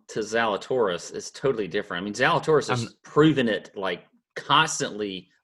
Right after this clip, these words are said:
Speaker 1: all season long on the Korn Ferry Tour and then at the U S Open. You
Speaker 2: Yeah,
Speaker 1: know?
Speaker 2: no, no, I, I, I didn't mean to compare it that way. I guess I'm just, both have hype. I'm not, not that either one of them,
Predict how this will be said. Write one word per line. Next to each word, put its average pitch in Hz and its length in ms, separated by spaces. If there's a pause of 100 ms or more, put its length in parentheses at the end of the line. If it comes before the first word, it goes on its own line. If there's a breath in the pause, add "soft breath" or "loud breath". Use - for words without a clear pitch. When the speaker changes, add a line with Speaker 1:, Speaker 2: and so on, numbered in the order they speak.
(100)
Speaker 1:
all 147 240
season 127 380
long 101 420
on 101 160
the 101 60
Korn 123 260
Ferry 101 240
Tour 101 280
and 113 220
then 143 300
at 117 80
the 117 80
U 120 160
S 104 140
Open. 127 260 (720)
You 110 240
Speaker 2:
Yeah, 123 180
Speaker 1:
know? 110 200
Speaker 2:
no, 113 120
no, - 80
I, 127 160
I, 143 140
I 160 160
didn't 170 160
mean 143 160
to 127 60
compare 117 540
it - 100
that 92 140
way. 85 200
I 95 80
guess 110 200
I'm 110 100
just, 107 200
both 139 380
have 120 340
hype. 85 460
I'm 104 180
not, 117 260
not 120 200
that 113 100
either 113 180
one 107 160
of 98 120
them, 95 320